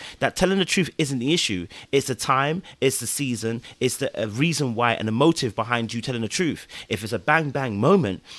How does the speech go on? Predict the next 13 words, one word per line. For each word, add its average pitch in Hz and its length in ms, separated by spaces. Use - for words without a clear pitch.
it's 117 160
not 107 220
really 160 200
about 117 220
the 101 80
truth. 135 300
It's - 80
about 117 240
how 135 140
you 104 220
feel 127 520
and 117 200
getting, 120 260